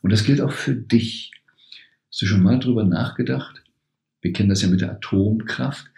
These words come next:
Das heißt, aus einem Atom überhaupt so enorm viel Power.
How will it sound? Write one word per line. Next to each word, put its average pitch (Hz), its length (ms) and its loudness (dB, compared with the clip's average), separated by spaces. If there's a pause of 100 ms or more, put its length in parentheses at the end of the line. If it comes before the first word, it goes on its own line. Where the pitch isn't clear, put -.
(120)
Das - 140 -8
heißt, 254 180 0
aus - 240 0
einem 180 440 0
Atom 139 680 -4 (320)
überhaupt - 560 -6
so 110 200 -2
enorm 165 640 0
viel - 260 -2
Power. - 500 -8